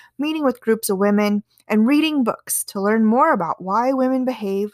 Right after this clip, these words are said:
the way they do in a male-minded world. My dream of speaking on women's empowerment has further grown in the past year, and the idea of a podcast quickly sprang into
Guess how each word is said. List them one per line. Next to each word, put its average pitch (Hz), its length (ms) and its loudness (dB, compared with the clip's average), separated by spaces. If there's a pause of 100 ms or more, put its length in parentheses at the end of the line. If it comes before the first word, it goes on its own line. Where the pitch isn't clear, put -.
the 180 100 -10
way 240 220 -2
they 285 140 -2
do 262 340 -2
in 180 100 -4
a 170 60 -4
male-minded 180 840 -4
world. 160 400 -8 (1000)
My 220 100 -2
dream 233 380 0
of 214 100 0
speaking 208 400 0
on 226 140 2
women's 226 280 2
empowerment 240 520 -2 (340)
has 190 160 -4
further 254 340 2
grown 196 360 2
in 165 80 -8
the 175 80 -10
past 170 440 -12
year, - 220 -12 (380)
and 185 100 -6
the - 100 -8
idea 196 300 -4
of 233 60 -6
a 233 80 -6
podcast 185 640 -12
quickly 277 480 -4
sprang 190 320 -4
into 185 180 -6